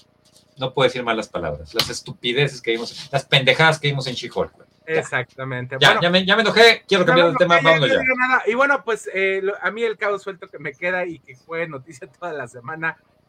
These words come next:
Speaker 2: es cuánto tiempo el General Rhodes se quedó, estaba, había sido
Speaker 1: ¿Desde
Speaker 2: a
Speaker 1: cuándo, no?
Speaker 2: Cruz.
Speaker 1: Creo,
Speaker 2: Sí,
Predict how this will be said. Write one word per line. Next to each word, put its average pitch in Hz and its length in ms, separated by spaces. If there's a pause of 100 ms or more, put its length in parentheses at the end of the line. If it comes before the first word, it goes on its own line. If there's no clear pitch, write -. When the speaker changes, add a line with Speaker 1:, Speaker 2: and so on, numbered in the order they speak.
Speaker 2:
es - 280
cuánto 151 400 (100)
tiempo 123 400
el 95 60 (160)
General 101 480
Rhodes 107 260 (200)
se - 200
quedó, 101 400 (380)
estaba, 143 580 (380)
había 175 260
sido 180 240
Speaker 1:
¿Desde 156 140
Speaker 2:
a 147 40
Speaker 1:
cuándo, 170 400
no? 180 360 (200)
Speaker 2:
Cruz. 131 380
Speaker 1:
Creo, 185 240 (160)
Speaker 2:
Sí, - 80